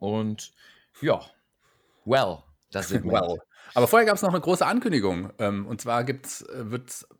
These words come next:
Speaker 2: ähm, äh, ja, in der, wird's ein Match geben.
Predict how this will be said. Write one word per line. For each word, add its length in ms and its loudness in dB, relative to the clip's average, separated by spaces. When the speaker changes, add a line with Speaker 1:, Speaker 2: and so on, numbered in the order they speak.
Speaker 2:
ähm, 420 -2
äh, 360 10
ja, 140 6
in 80 2
der, 300 4
wird's 220 -2
ein 400 2
Match 300 2
geben. 480 2